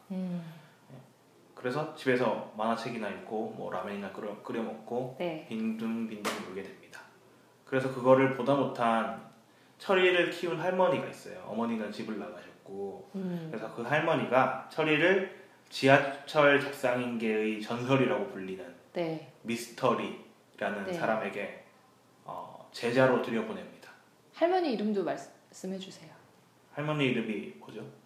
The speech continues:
Speaker 2: 조지-,
Speaker 1: 조지아 여사.
Speaker 2: 그쵸, 조-, 조지아
Speaker 1: 여기
Speaker 2: 여사.
Speaker 1: 이름들이 되게 재밌어서.
Speaker 2: 네, 맞아요. 네, 맞아요.
Speaker 1: <laughs> 네.
Speaker 2: 그 할머니가 예전에 유명하던, 유명했나요? 한,
Speaker 1: 유명했었대요.
Speaker 2: 한 작품으로 유명했죠? 그쵸?
Speaker 1: 음.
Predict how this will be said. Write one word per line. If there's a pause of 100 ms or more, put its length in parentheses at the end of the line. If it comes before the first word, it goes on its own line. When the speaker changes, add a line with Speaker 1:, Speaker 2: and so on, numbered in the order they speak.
(140)
Speaker 2:
조지-,
Speaker 1:
조지아
여사. (200)
Speaker 2:
그쵸,
조-,
조지아
Speaker 1:
여기
Speaker 2:
여사.
Speaker 1:
이름들이
되게
재밌어서.
Speaker 2:
네,
맞아요.
네, (120)
맞아요. (200)
Speaker 1:
<laughs>
네.
Speaker 2:
그
할머니가
예전에
유명하던,
유명했나요? (140)
한,
Speaker 1:
유명했었대요.
Speaker 2:
한
작품으로
유명했죠?
그쵸?
Speaker 1:
음.